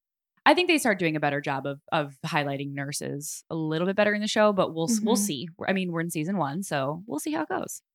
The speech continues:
Speaker 2: Okay,
Speaker 1: So
Speaker 2: cool.
Speaker 1: what would you rate this scene?
Speaker 2: Am I rating acting? Am I rating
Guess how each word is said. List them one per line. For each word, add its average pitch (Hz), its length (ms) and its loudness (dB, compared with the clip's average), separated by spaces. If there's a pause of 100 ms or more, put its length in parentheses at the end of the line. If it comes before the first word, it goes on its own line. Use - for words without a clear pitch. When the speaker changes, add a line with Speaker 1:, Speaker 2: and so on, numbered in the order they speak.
(140)
Speaker 2:
Okay, 359 100 -2 (540)
Speaker 1:
So 240 60 2
Speaker 2:
cool. 226 100 8
Speaker 1:
what 233 80 6
would 262 140 2
you 240 100 0
rate 202 280 4
this 180 200 0
scene? 165 320 -8 (1120)
Speaker 2:
Am 233 120 -2
I 262 80 0
rating 294 520 0
acting? 277 720 0
Am 226 140 -2
I 226 100 0
rating 233 580 2